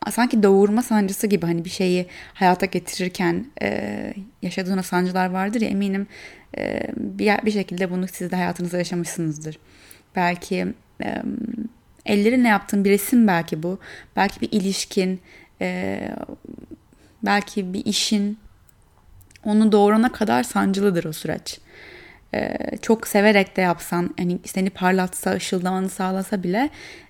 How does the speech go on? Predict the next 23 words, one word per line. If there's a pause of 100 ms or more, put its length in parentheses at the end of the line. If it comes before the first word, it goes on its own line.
(120)
e,
bir
sancısı
var. (840)
E, (200)
bırakmanın
da
böyle
bence,
serbest
bırakmanın. (580)
E,
artık, (680)
e, (720)
ait
olduğun
yerin
burası
olmadığını
görmenin (600)
bir
sancısı
var.